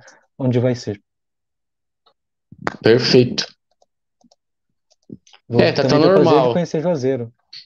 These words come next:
Speaker 2: Tem alguns lugares que tá travando, mas tá, tá normal pro, pra maioria das pessoas, quer dizer que pode ser a própria internet. É, né?
Speaker 1: É. Pois é.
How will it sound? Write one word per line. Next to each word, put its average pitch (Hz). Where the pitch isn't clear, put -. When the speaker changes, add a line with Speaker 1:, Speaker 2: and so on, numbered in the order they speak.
Speaker 2:
Tem 127
alguns 143
lugares 135
que -
tá 139
travando, 135
mas 160
tá, 127
tá -
normal 120
pro, 107
pra 117
maioria 120
das 120
pessoas, 143
quer 175
dizer 160
que -
pode 170
ser 175
a 170
própria 170
internet. 175
É, 98
né? 123
Speaker 1:
É. 107
Pois 127
é. 110